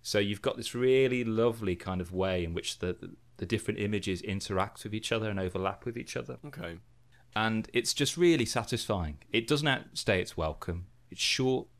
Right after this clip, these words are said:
Speaker 1: it's sweet. Uh, my, my partner was watching an, a Simon Reeve, an episode of Simon Reeve, and I completed the whole game within that episode of
Speaker 2: So
Speaker 1: it.
Speaker 2: how
Speaker 1: But it,
Speaker 2: long,
Speaker 1: I
Speaker 2: h-,
Speaker 1: just stra-
Speaker 2: how long is that, roughly?
Speaker 1: I did it in about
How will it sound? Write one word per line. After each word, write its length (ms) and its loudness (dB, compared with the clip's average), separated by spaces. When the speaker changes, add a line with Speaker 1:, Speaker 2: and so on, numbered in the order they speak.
Speaker 1:
it's 160 -2
sweet. 480 0
Uh, 180 2
my, 200 2
my 140 4
partner 320 2
was 160 0
watching 420 0
an, 180 -2
a 80 -6
Simon 400 2
Reeve, 220 2
an 80 0
episode 320 0
of 60 -2
Simon 340 0
Reeve, 540 -2
and 260 -2
I 100 2
completed 480 -4
the 80 -4
whole 140 0
game 340 0
within 300 -2
that 220 -4
episode 480 -4
of 80 -6
Speaker 2:
So 60 -4
Speaker 1:
it. 60 -6
Speaker 2:
how 120 -6
Speaker 1:
But 100 0
it, 40 0
Speaker 2:
long, 160 -6
Speaker 1:
I 60 2
Speaker 2:
h-, 80 0
Speaker 1:
just 120 -2
stra- 200 2
Speaker 2:
how 40 -4
long 180 -6
is 100 -12
that, 180 -6
roughly? 300 -14
Speaker 1:
I 80 2
did 160 2
it 60 2
in 80 -2
about 420 0